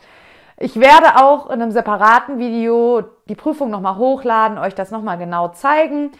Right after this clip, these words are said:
Er war nicht platziert, aber er hat eine sieben null bekommen am Ende.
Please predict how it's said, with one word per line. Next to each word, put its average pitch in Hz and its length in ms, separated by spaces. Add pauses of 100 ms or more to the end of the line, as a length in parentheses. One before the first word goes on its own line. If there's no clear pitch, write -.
Er 214 140
war 254 100
nicht 262 200
platziert, 330 480
aber 214 140
er 190 60
hat 190 100
eine 190 140
sieben 202 260
null 311 220
bekommen 269 420
am 220 140
Ende. 233 440